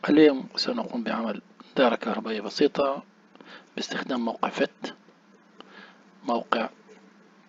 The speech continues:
دراي لاب على شبكة الإنترنت. هذا الموقع يتيح للشخص إجراء تجارب simulation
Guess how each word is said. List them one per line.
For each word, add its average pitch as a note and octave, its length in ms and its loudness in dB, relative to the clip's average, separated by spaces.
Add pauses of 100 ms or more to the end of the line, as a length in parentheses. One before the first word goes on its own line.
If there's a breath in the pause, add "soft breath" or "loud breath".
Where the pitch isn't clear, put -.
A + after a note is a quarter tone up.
(180)
دراي A2+ 260 2
لاب G#2+ 220 -2 (760)
على G2+ 400 -4
شبكة - 380 -4
الإنترنت. - 680 -8 (340)
هذا A#2+ 180 0
الموقع G#2+ 360 -4
يتيح G#2 460 -4 (580 loud breath)
للشخص A#2 400 0
إجراء G#2+ 260 0
تجارب G#2+ 440 -4 (1080 loud breath)
simulation A2 760 -2